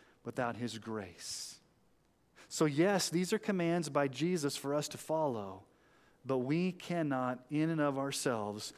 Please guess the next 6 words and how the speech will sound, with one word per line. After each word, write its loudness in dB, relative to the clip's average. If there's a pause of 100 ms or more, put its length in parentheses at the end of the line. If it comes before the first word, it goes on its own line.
(140)
follow 2
them -4 (300)
without -2 (160)
His -2
empowering -4 (100)
work. -6